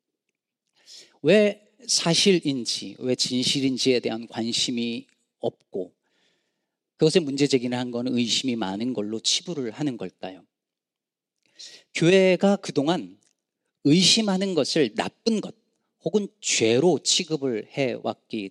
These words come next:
때문입니다. 뭔가 잘 믿어지지 않을 때 의문을 제기하면 "그렇게 의심이 많느냐고?"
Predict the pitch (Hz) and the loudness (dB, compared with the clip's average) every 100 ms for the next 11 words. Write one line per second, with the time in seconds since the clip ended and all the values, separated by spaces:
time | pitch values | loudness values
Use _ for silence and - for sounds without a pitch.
0 | _ 123 117 104 101 117 98 90 _ _ | _ -8 -8 -10 -12 -14 -14 -18 _ _
1 | _ _ _ _ - _ _ _ _ - | _ _ _ _ -20 _ _ _ _ -4
2 | 160 220 233 - 190 143 135 151 135 127 | 0 4 4 4 0 0 0 0 0 -2
3 | 143 101 110 - _ 92 82 _ _ _ | -2 0 -4 -6 _ -12 -12 _ _ _
4 | _ _ _ _ _ _ _ _ - 151 | _ _ _ _ _ _ _ _ 0 2
5 | 180 185 165 120 113 123 104 143 190 196 | 4 2 4 0 0 -6 -4 -6 -6 -12
6 | _ _ _ _ _ _ _ _ _ _ | _ _ _ _ _ _ _ _ _ _
7 | _ _ _ _ _ _ _ _ _ _ | _ _ _ _ _ _ _ _ _ _
8 | _ _ _ _ _ - 185 - 147 131 | _ _ _ _ _ -2 0 2 4 2
9 | 156 139 104 110 104 98 165 277 | 0 -2 -4 -4 -6 -4 -4 -6